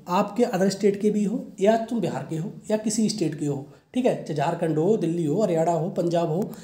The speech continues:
किसी भी state के हो, तो आपको तिरसठ से लेकर अड़सठ number अगर बीच में हैं, तिरसठ से लेकर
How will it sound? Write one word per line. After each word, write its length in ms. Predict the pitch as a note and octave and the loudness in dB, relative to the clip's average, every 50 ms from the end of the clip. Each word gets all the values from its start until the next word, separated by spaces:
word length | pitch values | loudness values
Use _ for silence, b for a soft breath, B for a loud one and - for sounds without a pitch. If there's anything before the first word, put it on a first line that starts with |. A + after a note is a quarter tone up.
| B B B | B B B
किसी 200 | - - - E4 | -2 0 2 4
भी 100 | D#4+ D4+ | 4 4
state 300 | - - - G#3+ - - | 4 2 2 0 0 0
के 60 | - E3 | -2 -2
हो, 260 | C#3 F3 A#3 B3+ B B B B B B - | -2 -2 -2 -2 B B B B B B -6
तो 80 | A#3+ | -6
आपको 500 | A#3+ - F3+ F3 F3 F3 E3+ - B3 B3+ | -6 -2 -2 -2 -2 -2 -4 -2 -2 -2
तिरसठ 500 | B3+ B3+ - - G3 G#3 A3 A3 - B3 | -2 -2 -4 2 4 4 4 4 4 0
से 160 | B3 - A#3 F#3 | 0 2 2 2
लेकर 260 | D#3+ D#3 D3 G#3+ A3+ | 2 2 2 0 0
अड़सठ 480 | A3+ - - F#3+ - - - A3 - | 0 -4 -6 -4 -4 -2 -4 -2 0
number 260 | F3+ E3+ F3+ F3+ G3+ G#3 | 0 2 2 4 2 2
अगर 200 | F#3 G3 G3+ E3+ | 2 2 -2 -2
बीच 320 | D3 D3 E3+ D#3 - - | -2 -2 -2 -4 -2 -2
में 160 | E3+ D#3+ C#3+ - | -2 -2 -2 0
हैं, 200 | F3 G#3 F3 - - - - - - _ _ _ _ _ _ _ _ _ _ - | 0 0 0 0 -4 -10 -16 -20 -20 _ _ _ _ _ _ _ _ _ _ -6
तिरसठ 340 | E3+ F3 F#3 F3+ - A3+ G#3+ | -4 -2 -2 0 0 0 -2
से 160 | - - F3+ | -2 -2 -2
लेकर 320 | E3 D3 C#3 C#3 - G3 | -2 -2 -4 -4 -4 -6